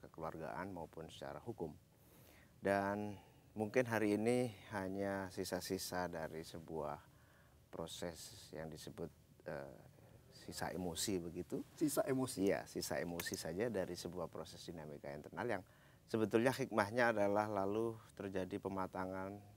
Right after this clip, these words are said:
Speaker 1: terjadi, eh, pendewasaan partai, khususnya internal kita, yang juga, eh, refleksi dari proses regenerasi yang, eh, sedang kita lakukan.
Speaker 2: Formal memang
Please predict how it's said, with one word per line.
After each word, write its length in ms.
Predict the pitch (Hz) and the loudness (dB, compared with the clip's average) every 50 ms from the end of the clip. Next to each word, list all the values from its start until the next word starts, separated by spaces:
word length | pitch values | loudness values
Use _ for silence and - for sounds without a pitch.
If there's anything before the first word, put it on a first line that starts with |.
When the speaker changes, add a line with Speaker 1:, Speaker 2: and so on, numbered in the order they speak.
| - - | -10 -8
Speaker 1:
terjadi, 720 | - 95 87 90 90 92 87 82 - 87 90 92 90 90 87 90 - - - - - - - - - - - - - | -8 -6 -4 -2 -4 -4 -4 -4 -4 -4 -2 -2 -2 -4 -6 -10 -14 -20 -20 -20 -20 -20 -20 -20 -20 -20 -14 -10 -6
eh, 320 | 92 90 90 90 87 87 87 87 - | -4 -4 -4 -4 -6 -8 -10 -12 -8
pendewasaan 720 | - 95 87 87 92 92 92 90 - - 98 - 85 95 90 | -4 -2 2 4 4 4 4 2 0 -2 -2 -2 -2 -2 -2
partai, 560 | 90 85 85 90 - 101 101 104 113 120 110 | -2 -2 -4 -4 -4 -2 -2 -2 -2 -4 -8
khususnya 560 | 98 90 90 90 87 - - 98 92 92 87 | -10 -10 -10 -10 -14 -12 -8 -6 -6 -4 -4
internal 400 | 87 85 82 - 85 90 87 87 | -6 -8 -10 -10 -8 -6 -6 -6
kita, 480 | - - 87 - - - - 85 113 147 175 - - - - - - - - - 92 | -6 -8 -10 -8 -6 -4 -4 -4 -4 -6 -10 -14 -18 -20 -20 -20 -20 -20 -12 -8 -6
yang 160 | 87 87 - | -6 -4 -4
juga, 640 | - 92 85 - - - 104 104 104 104 107 104 - - - - | -4 -6 -6 -6 -2 0 2 2 4 4 2 2 0 -4 -10 -10
eh, 320 | - 98 92 90 82 82 | -6 -4 -4 -2 -2 -2
refleksi 560 | 87 95 95 - - 95 92 - - - 117 113 | -4 -4 -6 -6 -6 -6 -6 -6 -6 -4 -4 -2
dari 400 | 98 90 87 90 90 92 92 - | -2 -2 -2 -2 -4 -6 -8 -8
proses 400 | - 95 92 90 - 92 90 90 - - 92 | -6 -8 -6 -6 -6 -8 -8 -8 -8 -6 -4
regenerasi 800 | 101 92 92 90 87 85 87 85 78 - - - 95 92 90 85 | -4 -2 -2 -4 -6 -4 -4 -4 -4 -4 -6 -8 -6 -4 -4 -4
yang, 160 | 80 78 76 73 71 - - - - | -4 -6 -8 -10 -14 -18 -20 -16 -12
eh, 80 | - 76 78 - | -10 -10 -10 -10
sedang 240 | - 85 80 82 | -8 -8 -8 -6
kita 160 | 82 - - 60 | -8 -8 -8 -8
lakukan. 480 | 52 - - - - - - - - - - - - - - - - - - - - - - - - | -10 -10 -12 -16 -16 -16 -16 -18 -18 -18 -20 -20 -20 -20 -20 -20 -20 -20 -20 -20 -20 -20 -12 -2 4
Speaker 2:
Formal 400 | 135 135 131 127 135 160 175 180 | 6 6 8 10 10 10 10 10
memang 560 | 151 139 131 127 127 131 131 131 160 180 180 | 8 6 4 6 8 8 8 8 6 4 0